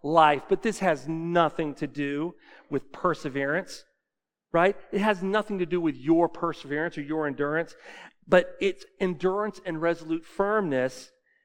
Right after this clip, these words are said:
that we display in steadfastness that reveals that we not only belong to God, but it shows our love for him in our attitudes, our behaviors, our submission,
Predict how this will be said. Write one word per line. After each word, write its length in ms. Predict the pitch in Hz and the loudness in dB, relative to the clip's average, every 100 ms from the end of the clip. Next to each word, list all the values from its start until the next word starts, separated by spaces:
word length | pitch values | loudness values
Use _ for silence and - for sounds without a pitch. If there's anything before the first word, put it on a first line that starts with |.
| _ | _
that 120 | - 143 | 0 2
we 100 | 151 | 0
display 600 | 147 - 180 196 208 196 | -4 -8 -2 2 4 4
in 100 | 170 | 2
steadfastness 960 | - 170 156 - 147 127 120 135 131 _ - | 0 2 2 2 0 0 -4 -10 -10 _ -8
that 180 | - 165 | -4 -4
reveals 560 | 170 165 185 214 214 147 | -4 -6 -4 -2 -2 0
that 200 | 160 151 | -2 -2
we 180 | 180 190 | -6 -2
not 240 | 180 175 | 0 0
only 340 | 175 180 180 170 | -2 -4 -2 -2
belong 1040 | 147 143 139 165 202 233 220 185 151 143 - - _ _ | -2 -4 -2 2 6 6 6 6 2 -2 -10 -20 _ _
to 100 | - | -4
God, 540 | 135 135 120 120 151 156 - _ _ _ _ _ _ _ _ _ _ _ _ - _ | 2 2 2 -2 -6 -10 -20 _ _ _ _ _ _ _ _ _ _ _ _ -20 _
but 140 | 170 175 | 2 4
it 120 | 160 | 0
shows 480 | - 220 208 208 - | 4 6 6 4 -4
our 260 | - 185 190 | -2 2 2
love 400 | 190 185 180 175 | 4 4 6 2
for 380 | - - 220 214 | -4 -2 2 4
him 240 | 170 139 | 4 0
in 80 | 135 | 4
our 140 | 147 165 | 2 2
attitudes, 600 | 120 127 139 165 170 175 | 0 0 0 0 0 -2
our 120 | 127 | -6
behaviors, 720 | 123 101 117 120 143 190 - _ _ _ - - | -6 -6 -4 -4 -4 -6 -8 _ _ _ -20 -4
our 140 | 127 143 | -2 -2
submission, 800 | - 139 120 127 131 - 175 | -4 -6 -6 -8 -6 -4 -4